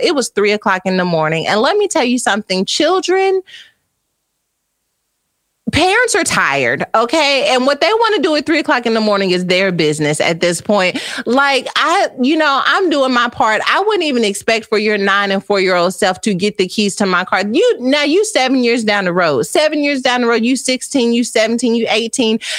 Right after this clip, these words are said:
you trying to sneak out the house, that's one thing. But pa-, this why parents can't rest,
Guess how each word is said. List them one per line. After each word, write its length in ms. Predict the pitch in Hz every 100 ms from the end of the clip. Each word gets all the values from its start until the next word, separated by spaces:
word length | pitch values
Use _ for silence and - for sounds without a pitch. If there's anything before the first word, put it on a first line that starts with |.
| -
you 140 | 233
trying 160 | 240 233
to 40 |
sneak 220 | 220 240 220
out 120 | 208
the 60 |
house, 200 | 220 220 220
that's 160 | 214
one 220 | 226 220
thing. 200 | 226 214
But 200 | 226 226
pa-, 220 | - 392 285
this 200 | 466 -
why 120 | 415 427
parents 300 | 349 320 330
can't 260 | - 302 330
rest, 380 | 311 - -